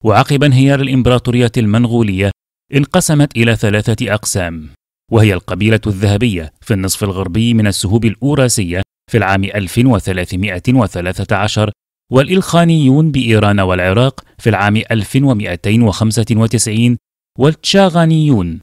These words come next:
فيما وراء النهر في العام ألف وثلاثمائة وستة وعشرين.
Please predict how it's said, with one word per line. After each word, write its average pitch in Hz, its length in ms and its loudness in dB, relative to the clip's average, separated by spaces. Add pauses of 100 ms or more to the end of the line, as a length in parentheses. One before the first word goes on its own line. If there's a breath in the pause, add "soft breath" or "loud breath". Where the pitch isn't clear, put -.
(120)
فيما 104 280 2
وراء 95 380 -2
النهر 117 420 4 (200 soft breath)
في - 120 0
العام 170 300 4
ألف 139 420 -2
وثلاثمائة 107 760 0 (120)
وستة 95 580 -2
وعشرين. 82 640 -4